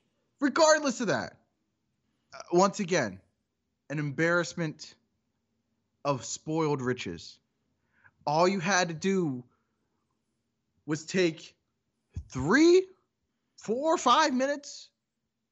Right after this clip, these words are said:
out of your three, two, two-hour programs, however many programs you got, Super Brawl Saturday,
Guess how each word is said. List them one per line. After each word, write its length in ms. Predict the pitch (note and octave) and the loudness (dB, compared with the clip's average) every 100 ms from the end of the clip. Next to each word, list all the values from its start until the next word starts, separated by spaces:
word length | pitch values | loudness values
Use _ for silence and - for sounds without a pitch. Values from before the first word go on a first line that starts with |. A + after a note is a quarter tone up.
| _ - | _ -12
out 140 | D#3+ F3 | -6 -6
of 60 | |
your 120 | E3 | -6
three, 440 | D3+ A#3 D4 D4+ C#4+ _ _ _ _ _ _ _ _ _ - | -8 -10 -8 -8 -8 _ _ _ _ _ _ _ _ _ -4
two, 480 | A#3 D4+ D4 C#4 C4+ _ _ _ _ _ _ _ | 0 2 0 -2 -6 _ _ _ _ _ _ _
two-hour 560 | - D4+ D4 C4 C4 B3+ | 0 4 6 6 6 2
programs, 840 | C4 C4+ C#4 C4 C#4 C#4+ - - _ _ _ _ _ _ _ _ _ _ | 2 2 4 0 0 -4 -16 -20 _ _ _ _ _ _ _ _ _ _
however 260 | G#3 C4+ C#4+ | -6 -4 -2
many 180 | D4 C#4 | -6 -4
programs 560 | C#4+ C#4 C4 C4+ C4+ | 4 4 4 0 -2
you 80 | B3+ | -6
got, 340 | C4 C4+ C4+ - _ _ _ _ _ _ _ - | -2 -2 -2 -6 _ _ _ _ _ _ _ -6
Super 280 | C4+ F#3 | -2 -2
Brawl 300 | - D4 C4+ | -2 2 2
Saturday, 640 | - C#4 C4 C#4 C#4+ D4 | 2 2 2 2 -2 -4